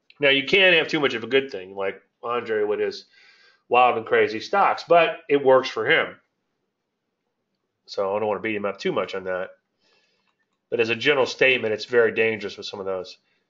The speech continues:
So I hear you. It's broken out. It's fairly persistent. It's pulled back. And it is nicely above the prior peak in here.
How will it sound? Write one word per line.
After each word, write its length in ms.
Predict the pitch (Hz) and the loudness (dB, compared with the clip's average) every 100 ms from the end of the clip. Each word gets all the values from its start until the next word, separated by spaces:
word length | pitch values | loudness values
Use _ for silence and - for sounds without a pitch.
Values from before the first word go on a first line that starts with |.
| _ _ | _ _
So 260 | - 147 | 2 4
I 160 | 147 196 | 6 4
hear 280 | 226 220 226 | 2 0 2
you. 380 | 220 220 214 220 | 2 0 0 -2
It's 160 | 135 | -6
broken 380 | - 151 180 190 | 2 4 6 4
out. 240 | 160 151 | 4 4
It's 120 | 147 - | 2 0
fairly 300 | 147 156 170 | 2 4 2
persistent. 480 | 165 - 147 156 | 0 0 0 0
It's 100 | 135 | -6
pulled 300 | - 160 151 | 0 4 4
back. 380 | 147 120 120 - - _ _ _ _ _ _ _ _ _ _ _ _ _ _ _ _ _ _ _ _ _ _ _ _ _ _ _ _ | 6 4 4 -2 -12 _ _ _ _ _ _ _ _ _ _ _ _ _ _ _ _ _ _ _ _ _ _ _ _ _ _ _ _
And 420 | 131 135 139 135 143 | 0 4 6 4 2
it 140 | 127 | 2
is 280 | 156 151 - | 2 2 2
nicely 400 | 139 151 - 143 | 2 2 2 0
above 320 | 117 123 123 | 4 4 2
the 80 | 117 | 0
prior 340 | - 123 117 | 0 2 2
peak 260 | - 147 147 | 0 -4 -4
in 80 | 160 | -4
here. 460 | 170 170 165 165 | -2 0 0 -4